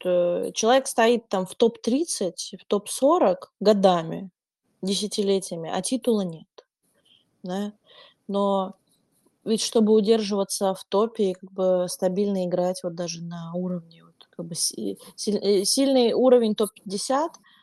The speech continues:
это тоже надо уметь, да? Потому что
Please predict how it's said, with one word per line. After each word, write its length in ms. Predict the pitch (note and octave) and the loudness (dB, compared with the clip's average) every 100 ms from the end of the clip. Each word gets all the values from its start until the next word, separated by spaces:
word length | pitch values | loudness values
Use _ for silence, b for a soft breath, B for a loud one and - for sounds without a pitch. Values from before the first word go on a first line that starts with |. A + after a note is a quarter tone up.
| b b | b b
это 200 | A3+ A#3 | -4 -2
тоже 260 | - F#3+ F3+ | 0 -2 -2
надо 240 | E3+ D#3 E3 | -6 -8 -8
уметь, 500 | E3+ E3+ F3+ - _ _ _ _ | -10 -12 -14 -20 _ _ _ _
да? 220 | F#3 F#3+ G3 - | -12 -10 -12 -12
Потому 240 | F3 F3+ | -10 -10
что 600 | - - F3+ F3+ F#3 F3+ | -12 -12 -10 -8 -8 -12